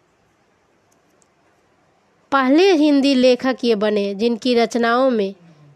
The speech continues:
प्रचुर मात्रा में यथार्थ का जिक्र है। प्रेमचंद, जिनकी कहानियों पे फिल्में भी बनी है और इन्होंने फिल्मों में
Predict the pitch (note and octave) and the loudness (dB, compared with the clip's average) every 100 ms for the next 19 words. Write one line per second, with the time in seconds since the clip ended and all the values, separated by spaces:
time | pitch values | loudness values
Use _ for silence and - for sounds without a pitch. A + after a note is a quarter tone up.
0 | _ _ B3+ B3 D4+ E4+ F#4+ D4 A3+ G#3+ | _ _ -4 -2 0 2 2 2 0 -2
1 | A3+ A3 A#3+ D4+ A#3 G#3+ A3 G#3 - G#3 | -2 0 0 0 0 -2 -4 -6 -8 -8
2 | F3+ F3+ F3+ E3+ E3 _ _ _ _ _ | -6 -8 -10 -14 -14 _ _ _ _ _
3 | _ _ _ _ _ _ _ _ _ _ | _ _ _ _ _ _ _ _ _ _
4 | _ _ _ _ _ D#4 E4+ G#4+ F#4+ F4 | _ _ _ _ _ -2 2 2 2 2
5 | E4 F4+ E4+ _ _ _ _ _ _ _ | 0 0 -2 _ _ _ _ _ _ _
6 | _ _ _ _ _ - A#3+ C#4+ C4 D4+ | _ _ _ _ _ -10 -2 0 0 -2
7 | D4+ C4+ C4+ C4+ D#4 D#4 D4+ C#4 C#4 D4 | 0 0 2 2 4 2 2 2 2 -2
8 | _ _ - D4+ D4 D#4+ D#4 D4 C4 B3+ | _ _ -4 0 4 4 4 2 2 2
9 | B3+ B3 A#3+ B3 _ _ _ _ _ _ | 2 2 0 -4 _ _ _ _ _ _
10 | _ _ _ _ _ _ - C4+ D4+ F4 | _ _ _ _ _ _ -4 0 0 2
11 | C#4+ D4 D#4+ D#4 E4 F4 - _ - D4 | 2 4 2 2 2 0 -6 _ -2 0
12 | D4 E4+ E4 C#4+ C#4+ D#4+ | 2 2 2 2 0 -2